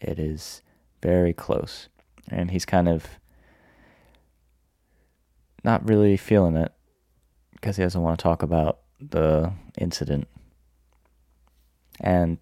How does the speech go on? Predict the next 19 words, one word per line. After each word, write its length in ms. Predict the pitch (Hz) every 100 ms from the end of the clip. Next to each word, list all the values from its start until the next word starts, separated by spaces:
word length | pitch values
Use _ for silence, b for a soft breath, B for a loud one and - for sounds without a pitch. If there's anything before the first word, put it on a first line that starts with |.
| _
this 180 | - 110
is 160 | 98 101
the 120 | 95
Vertigo-like 720 | 92 104 92 85 80 80 78
situation. 840 | - - 87 - 82 78 - 78 82
We're 100 | 101
not 160 | 90
seeing 180 | - 95
it 120 | -
follow 600 | - - - 98 92 85
in 180 | 80 78
real 180 | 95 107
time, 380 | - 120 123 113
but 260 | 92 - - -
it's 180 | -
more 140 | 95 90
of 80 | 78
a 40 |
flashback. 560 | - 87 87 - 65